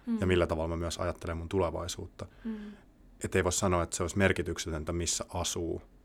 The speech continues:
Speaker 2: ja missä
Speaker 1: Joo.
Speaker 2: viettää aikaansa, koska
Speaker 1: Kyllä sillä on iso vaikutus identiteettiin.
Speaker 2: Ja tulevaisuuden näkymiin.
Speaker 1: Mm. Ja jos mä mietin myös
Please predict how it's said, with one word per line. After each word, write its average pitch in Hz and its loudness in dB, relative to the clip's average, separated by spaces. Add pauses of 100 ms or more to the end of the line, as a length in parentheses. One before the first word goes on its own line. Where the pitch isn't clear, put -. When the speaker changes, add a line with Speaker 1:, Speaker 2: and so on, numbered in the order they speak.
(120)
Speaker 2:
ja 85 -2
missä 82 0
Speaker 1:
Joo. - 2
Speaker 2:
viettää 85 2
aikaansa, 87 -2
koska - -10 (260)
Speaker 1:
Kyllä 208 0
sillä 196 -2
on 185 -4
iso 185 -6
vaikutus 170 -6
identiteettiin. 185 -8 (120)
Speaker 2:
Ja - 2
tulevaisuuden 85 2
näkymiin. 85 -2
Speaker 1:
Mm. 185 -6
Ja 170 -10
jos 180 -8
mä 190 -8
mietin 185 -4
myös 185 -6